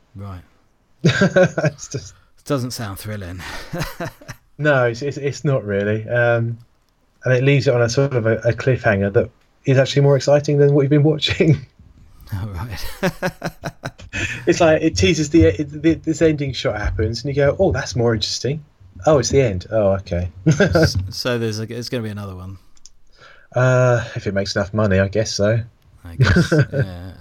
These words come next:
Speaker 1: it seems to be. I mean, they always do good promotion with, with the Jurassic World or Jurassic Park films.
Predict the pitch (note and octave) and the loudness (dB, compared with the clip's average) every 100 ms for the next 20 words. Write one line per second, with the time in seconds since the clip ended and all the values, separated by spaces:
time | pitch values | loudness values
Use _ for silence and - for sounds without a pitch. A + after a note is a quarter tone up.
0 | F2 - - G2+ - F2 F#2 G2+ - _ | -16 -12 -10 -10 -12 -14 -14 -16 -18 _
1 | _ _ _ _ - F3+ F#3+ G#3+ F#3 E3 | _ _ _ _ -8 -4 0 0 -2 -4
2 | D3+ D#3 D3+ D3 D3 - A2+ F#2 F2+ F2+ | -8 -8 -6 -4 -4 -6 -8 -10 -12 -14
3 | - - F#2+ - - - F#2+ G2+ F#2 - | -16 -18 -18 -18 -20 -20 -18 -16 -12 -12
4 | G2 - - F#2 F2 E2+ E2+ - D#2+ D#2+ | -12 -20 -20 -18 -16 -18 -20 -20 -20 -20
5 | E2 - - G2 E2+ - F#2 E2 D#2+ - | -20 -18 -18 -18 -16 -18 -18 -18 -18 -20
6 | - | -20